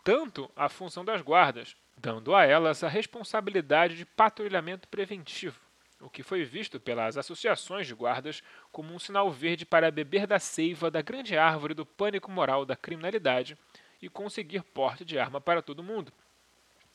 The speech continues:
Algo que funcionou em muitos municípios, como São Paulo, por exemplo. Afinal, se eles têm a responsabilidade de apresentar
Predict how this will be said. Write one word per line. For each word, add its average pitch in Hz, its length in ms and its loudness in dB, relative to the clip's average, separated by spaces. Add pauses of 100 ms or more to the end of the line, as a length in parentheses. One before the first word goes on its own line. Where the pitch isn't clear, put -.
(640)
Algo 139 280 8
que 180 120 -10
funcionou 220 400 -6
em 294 60 -8
muitos 226 260 -12
municípios, 190 580 -10
como 135 260 -18
São 214 220 -10
Paulo, 147 340 2
por 139 160 -12
exemplo. 117 400 -10 (720)
Afinal, 185 640 4 (400)
se - 240 -8
eles 339 240 -2
têm 254 180 -4
a - 20 2
responsabilidade 208 840 0
de 165 60 -6
apresentar 151 680 -4